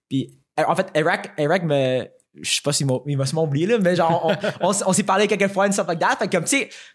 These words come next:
quand, exactement, on parlait des potentiels, right? Fait que Eric, je savais qu'il allait blow up hard. Puis là, finalement, j'ai, je, je, comme, dès qu'il a fait son truc, je, je suis rentré directement dedans, right? Fait que t'as littéralement l'attention de la personne qui va blow up.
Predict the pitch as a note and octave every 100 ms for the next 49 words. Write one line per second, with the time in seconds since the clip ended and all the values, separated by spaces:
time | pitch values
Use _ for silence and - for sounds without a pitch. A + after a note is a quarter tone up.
0 | _ - A#3+ C#4 - - A3 - A#3 E3+
1 | F3 F#3 G#3+ - F#3 F#3+ A#3 F3+ C3 -
2 | D3 A3 A#3 - - _ - F3+ - -
3 | E3+ F3+ A3 E4 - _ - D3+ F#3+ A#3+
4 | C#3 C3 D#3+ D#3+ - - F3+ F#3+ A#2+ -
5 | _ _ - E3+ F3 F3 F3 C#3+ C3+ C3
6 | - - A2+ - A2+ A#2+ B2+ C#3 G3 F#3
7 | F3+ E3 C#3 F3+ C#3 B2 - C#3 C3 B2+
8 | D3 C#3+ C#3 C3+ C#3+ C#3 D3+ - C#3 G3
9 | - - - D#3+ F#3 F#3 G3 G3+ A3+ F3+
10 | F3+ G#3 G3+ E3 D#3+ G#3 G3 D3+ C#3+ D3+
11 | E3 F3